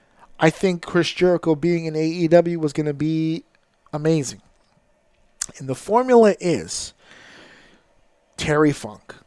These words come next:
You guys remember Terry Funk? You remember what he did for E C W? When E C W was that young up-and-coming promotion,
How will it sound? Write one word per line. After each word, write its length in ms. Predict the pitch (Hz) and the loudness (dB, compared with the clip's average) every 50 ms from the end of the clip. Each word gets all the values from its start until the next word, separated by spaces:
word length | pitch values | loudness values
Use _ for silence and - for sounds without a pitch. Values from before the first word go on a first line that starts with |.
| _ _ _ _ _ _ _ _ _ _ _ _ _ _ _ _ _ _ _ _ _ _ _ _ _ _ _ _ _ _ _ _ - | _ _ _ _ _ _ _ _ _ _ _ _ _ _ _ _ _ _ _ _ _ _ _ _ _ _ _ _ _ _ _ _ -18
You 80 | - 123 | -8 -2
guys 280 | 135 143 156 160 151 147 | 0 4 4 4 4 2
remember 280 | 151 160 160 160 147 | 0 -6 -4 -6 -4
Terry 260 | - - 156 151 151 | 0 0 2 2 2
Funk? 440 | 139 - - 151 147 139 139 - - - _ _ _ _ _ _ _ _ _ _ _ _ _ - - - - - - - _ - | 0 -2 -4 -4 -4 -4 -8 -14 -18 -20 _ _ _ _ _ _ _ _ _ _ _ _ _ -20 -20 -20 -20 -20 -20 -20 _ -14
You 80 | 160 147 | -8 -6
remember 260 | 165 190 208 202 190 | -2 2 4 4 4
what 140 | 196 185 185 | 4 2 0
he 100 | 185 170 | 0 2
did 260 | 160 170 180 175 - | 4 4 4 2 0
for 200 | - 151 139 - | -6 -10 -10 -12
E 240 | - 127 131 135 143 | -14 -16 -12 -10 -6
C 220 | - - 165 160 | -4 -2 -2 0
W? 540 | 151 160 160 156 165 170 170 170 170 160 156 _ _ _ _ _ _ _ _ _ _ _ _ _ _ _ _ - | 2 2 2 2 0 -4 -6 -8 -8 -10 -14 _ _ _ _ _ _ _ _ _ _ _ _ _ _ _ _ -18
When 140 | 120 120 117 | -16 -12 -6
E 160 | 139 156 160 | -4 -2 -2
C 120 | - 165 | 0 4
W 320 | 156 160 156 156 160 156 151 | 4 4 4 4 2 -2 0
was 200 | 147 147 139 139 | 0 -2 -2 -2
that 180 | 143 131 95 | -2 -4 -4
young 380 | 110 123 131 143 147 151 151 139 - - | -6 -4 -4 -4 -4 -4 -6 -12 -10 -8
up-and-coming 720 | 139 143 - 147 139 139 - - 151 147 147 147 147 139 | -8 -8 -6 -6 -8 -8 -10 -10 -10 -10 -10 -10 -12 -12
promotion, 760 | - 151 139 143 143 147 147 135 - - 147 143 139 139 | -12 -10 -6 -4 -4 -4 -4 -6 -8 -8 -10 -10 -10 -14